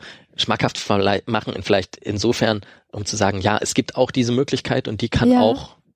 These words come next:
Speaker 1: funktionieren oder halt zumindest
Speaker 2: Naja,
Speaker 1: so.
Speaker 2: klar, es gibt ja total viele Leute, die stehen da, sagen sich, ich hätte gerne ein Kind,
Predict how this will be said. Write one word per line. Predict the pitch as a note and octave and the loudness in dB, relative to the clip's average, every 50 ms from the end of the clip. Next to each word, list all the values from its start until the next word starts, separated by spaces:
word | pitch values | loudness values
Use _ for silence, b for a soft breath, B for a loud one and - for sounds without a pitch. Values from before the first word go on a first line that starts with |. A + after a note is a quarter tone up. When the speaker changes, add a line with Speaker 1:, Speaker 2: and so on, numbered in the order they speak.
| _ _ | _ _
Speaker 1:
funktionieren | - - - A2+ - - - G#2 G#2+ B2+ B2 G2 | -16 -10 -10 -8 -6 -4 -2 -2 0 0 -2 -2
oder | F2+ - - F2+ F2 | -4 -6 -8 -8 -6
halt | F#2+ F2 F2+ | -6 -8 -8
zumindest | - - F2+ F#2+ F#2 B3 | -8 -8 -6 -2 0 0
Speaker 2:
Naja, | C4 C4+ - | 2 2 2
Speaker 1:
so. | F#4 | 2
Speaker 2:
klar, | F4+ E4 C4+ | 4 4 4
es | G#3+ - | 2 0
gibt | - A#3 - | -2 -2 0
ja | A3 | -2
total | G3 - - A#3+ A#3+ | -2 -2 -4 -4 -4
viele | G3 - G#3 | 0 0 2
Leute, | G3+ F#3+ F3+ F#3+ G#3+ - B3+ | 2 2 2 0 0 0 -2
die | G#3 G3 G3+ | -4 -4 -4
stehen | - - G#3+ G3+ G3 | -2 -2 -2 -2 0
da, | F#3 F3+ F#3 G#3+ C4 B3 | 2 2 4 4 4 4
sagen | G3 G3+ G#3 G#3+ G#3+ | 2 2 0 0 0
sich, | G#3 A3 G3+ | -2 -2 -2
ich | G#3 G3+ | -2 -2
hätte | - G#3+ - | -4 -4 -2
gerne | - G3 F#3+ F#3+ | -2 -2 -2 -2
ein | E3+ E3+ | -2 -2
Kind, | - - G#3 A3 B3+ D4+ F4 G4+ - | 0 2 2 4 4 2 0 -4 -8